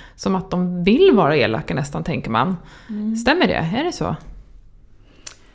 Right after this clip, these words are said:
Speaker 2: Nej, jag, alltså, jag skulle inte säga att barn medvetet vill vara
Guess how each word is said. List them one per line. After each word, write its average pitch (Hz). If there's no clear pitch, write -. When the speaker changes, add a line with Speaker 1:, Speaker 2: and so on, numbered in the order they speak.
Speaker 2:
Nej, 190
jag, -
alltså, 208
jag 226
skulle -
inte 208
säga 180
att 180
barn 170
medvetet 165
vill 143
vara 117